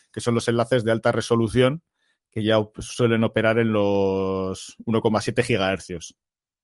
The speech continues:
que ya son más, frecuencias más altas y un poco más complejas de, de recibir y de trabajar.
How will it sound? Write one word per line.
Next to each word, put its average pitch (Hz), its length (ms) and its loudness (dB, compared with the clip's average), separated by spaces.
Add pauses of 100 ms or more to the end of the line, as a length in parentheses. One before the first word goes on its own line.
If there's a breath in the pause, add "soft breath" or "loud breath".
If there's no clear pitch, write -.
(160)
que 98 80 -10
ya 95 160 0
son 104 200 -4
más, 98 600 -2
frecuencias 110 420 0
más 120 180 2
altas 123 300 2
y 117 40 -4
un - 120 -8 (1500)
poco 113 180 -2
más 110 400 0
complejas 113 380 2
de, 101 260 -4 (180)
de 127 60 2
recibir 123 260 0
y 117 40 4
de 107 60 2
trabajar. 90 320 -2